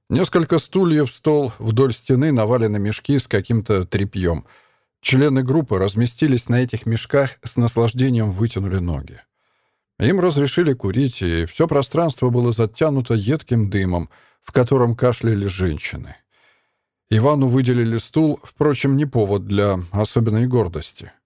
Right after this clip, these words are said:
На противоположном конце стола восседал мужчина лет пятидесяти,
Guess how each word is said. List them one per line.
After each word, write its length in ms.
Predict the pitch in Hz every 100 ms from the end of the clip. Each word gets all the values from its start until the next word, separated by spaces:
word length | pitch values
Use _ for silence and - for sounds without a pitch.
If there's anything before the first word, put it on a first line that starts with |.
| _ _ _ _ _ _ _
На 280 | 98 120 127
противоположном 960 | 120 127 117 117 117 123 156 135 98 92
конце 480 | 98 101 - 92 73
стола 400 | - 104 143 143
восседал 480 | 117 - 113 143
мужчина 460 | 127 123 - 160 147
лет 280 | 110 131 127
пятидесяти, 880 | 135 131 127 123 - - - -